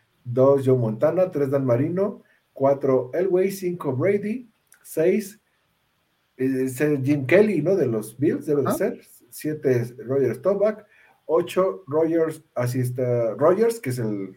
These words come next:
Speaker 1: de ahora Jets, nueve Manning, diez Warren Moon. Ah, mira, Warren Moon, ya ni me acordaba de él, pero sí dio buenos juegos ese joven.
Speaker 2: Bien, bueno.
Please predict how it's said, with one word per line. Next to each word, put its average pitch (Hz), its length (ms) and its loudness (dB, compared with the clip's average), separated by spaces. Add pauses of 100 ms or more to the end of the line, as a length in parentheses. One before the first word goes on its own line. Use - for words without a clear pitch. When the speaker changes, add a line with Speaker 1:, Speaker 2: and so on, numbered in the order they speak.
(120)
Speaker 1:
de 107 80 -4
ahora 113 220 2
Jets, - 400 -4 (500)
nueve 143 340 2
Manning, 208 480 0 (120)
diez 185 420 0 (100)
Warren 147 480 4
Moon. 113 380 -4 (200)
Ah, 170 160 -8
mira, 208 180 -2
Warren 170 340 0
Moon, 175 160 -4
ya 185 80 0
ni 175 80 -2
me 135 120 -2
acordaba 139 380 0
de 170 100 0
él, 196 120 -6
pero 110 160 -2
sí 131 140 -4 (260)
dio 117 160 -2
buenos 117 240 -4
juegos 107 400 -6
ese 107 160 -16
joven. 120 320 -8 (280)
Speaker 2:
Bien, 147 300 -4 (520)
bueno. 147 280 -6